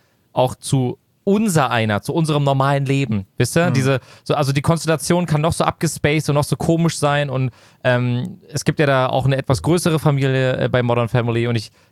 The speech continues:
Speaker 1: kenne einige Leute, die das halt auch wegbingen, weil sie die Serie so toll finden. Und da gibt es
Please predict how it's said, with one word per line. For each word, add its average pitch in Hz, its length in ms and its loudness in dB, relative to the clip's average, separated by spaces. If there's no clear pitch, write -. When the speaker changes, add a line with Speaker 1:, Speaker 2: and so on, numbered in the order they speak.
Speaker 1:
kenne 156 280 0
einige 147 320 0
Leute, 143 240 0
die 135 100 -4
das 127 180 0
halt 127 120 0
auch 123 240 -2
wegbingen, 165 840 0
weil 127 180 0
sie 123 120 -6
die 123 260 -4
Serie 139 580 0
so 135 200 0
toll 160 320 0
finden. 170 520 -2
Und 127 80 -2
da 131 80 2
gibt 147 160 -2
es 143 120 0